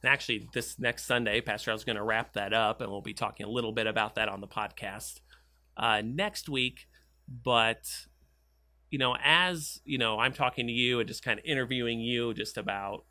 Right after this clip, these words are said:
you know, your life and your call to ministry, you know, we'll also talk a little bit more about, you know, touch base on it a little bit, but, you know, how can we help people to figure out that rhythm in their own life, and what does that look like, and, you know,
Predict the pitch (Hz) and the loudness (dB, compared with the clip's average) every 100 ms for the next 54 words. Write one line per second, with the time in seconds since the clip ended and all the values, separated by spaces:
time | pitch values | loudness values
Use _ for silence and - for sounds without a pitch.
0 | _ 214 214 101 110 143 143 127 117 117 | _ -6 -6 -6 -2 2 2 2 4 4
1 | 123 101 110 123 - 120 113 110 113 113 | 2 -2 -2 -2 4 4 4 0 -2 -2
2 | - 110 104 120 120 127 123 120 123 120 | -4 -4 -4 -4 -4 -4 -4 -6 -6 -8
3 | 120 135 113 110 107 - 110 107 110 101 | -6 -4 -4 -2 -4 -4 -6 -4 -6 -6
4 | 95 98 - _ _ _ _ _ - 117 | -8 -10 -12 _ _ _ _ _ -12 -8
5 | 127 117 - 107 - 107 101 101 117 127 | -6 -4 0 0 0 -6 -6 -2 0 0
6 | 123 101 - - 110 - - _ - _ | -2 -6 -6 -8 -8 -8 -12 _ -20 _
7 | - - - 220 262 254 180 - - - | -2 0 0 -2 -4 -6 -4 -4 -4 -6
8 | 110 - 98 110 - 104 98 - 120 _ | -6 -4 -4 -4 -8 -8 -6 -6 -10 _
9 | _ _ - 131 117 110 113 107 120 120 | _ _ -4 -2 0 0 2 0 0 0
10 | 110 107 104 101 104 104 107 101 - 117 | 0 -2 -4 -4 -4 -4 -6 -6 -6 -8
11 | - - 101 123 127 117 110 110 107 - | -8 -8 -4 -4 -2 -2 -2 -2 -4 -4
12 | 101 101 117 - - 117 - _ _ _ | -4 -4 -8 -12 -12 -14 -16 _ _ _
13 | _ - 107 101 107 | _ -10 -8 -8 -10